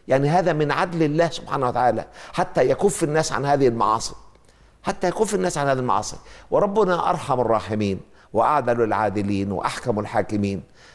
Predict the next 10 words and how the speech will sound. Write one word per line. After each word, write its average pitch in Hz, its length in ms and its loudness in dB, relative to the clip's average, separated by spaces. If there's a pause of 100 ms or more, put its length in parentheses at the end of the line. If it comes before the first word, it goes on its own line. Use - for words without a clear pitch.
(160)
ويقول: 127 460 2
"فكلا 120 640 0
أخذنا 104 340 0
بذنبه". 92 560 -2
والإمام 131 400 0
علي 117 220 0
كرم 110 300 0
الله 110 240 2
تعالى 104 280 0
وجهه 107 300 0